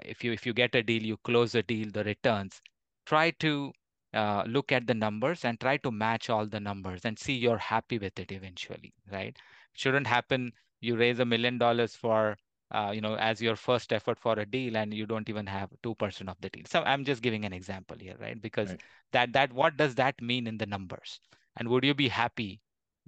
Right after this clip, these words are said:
Speaker 1: getting that after putting in that kind of effort? So try to visualize that,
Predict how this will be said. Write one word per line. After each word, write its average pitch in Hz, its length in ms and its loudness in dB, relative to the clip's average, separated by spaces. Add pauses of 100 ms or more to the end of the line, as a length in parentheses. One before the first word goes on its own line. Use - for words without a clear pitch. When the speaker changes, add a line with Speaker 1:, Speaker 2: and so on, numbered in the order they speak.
Speaker 1:
getting 117 280 0
that 107 280 2 (140)
after 107 300 -4
putting 110 340 -4
in 98 120 -6
that 92 220 -2
kind 87 180 -8
of 87 120 -16
effort? - 260 -18 (380)
So 127 180 0 (140)
try 156 140 6 (120)
to 160 340 2 (320)
visualize 143 680 6
that, 127 220 0